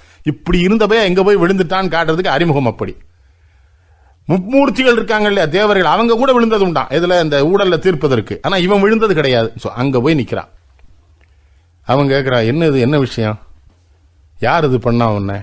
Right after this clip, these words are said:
நீ என்ன பண்ண?" "ஒண்ணும் இல்லைன்னா, அங்க ரெண்டு பேர் இருந்தானுங்க. ரெண்டு மன்மதன் ஒரே இடத்துல இருக்காங்கிறா." அவ-,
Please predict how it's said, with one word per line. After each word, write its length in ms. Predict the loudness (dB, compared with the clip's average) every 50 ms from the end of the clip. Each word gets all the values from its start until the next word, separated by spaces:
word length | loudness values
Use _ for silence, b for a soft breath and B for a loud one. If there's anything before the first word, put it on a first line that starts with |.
| -14 _ _ _ _ _ _ _ -20 -6
நீ 200 | -2 0 2 2
என்ன 200 | 2 2 2 0
பண்ண?" 460 | 0 -2 -2 -2 -2 -2 -4 -6 -10 _ _ _ _ _ _ _ _ _ _ _ _ _ _ _ _ _
"ஒண்ணும் 360 | -2 0 2 2 2 2 2
இல்லைன்னா, 280 | 2 2 0 0 0 0
அங்க 220 | 0 0 0 0
ரெண்டு 240 | 0 0 0 -2 -2
பேர் 200 | 0 0 0 2
இருந்தானுங்க. 760 | 2 0 2 2 0 0 0 0 0 2 2 2 0 -2 -4 -8 -16 -20 _ _ _ _ _ _ _ _ _ _ _ _ _ -8
ரெண்டு 360 | -4 -2 -2 0 0 0 2
மன்மதன் 460 | 2 2 2 2 0 0 0 2 2
ஒரே 220 | 2 2 2 2 2
இடத்துல 240 | 0 0 -2 -2
இருக்காங்கிறா." 500 | -2 -2 -2 -2 -2 -2 -2 -2 -6 -8 -10 -14 -20 -18 -18 -18 -14 -12
அவ-, 380 | -14 -14 -10 -6 2 2 2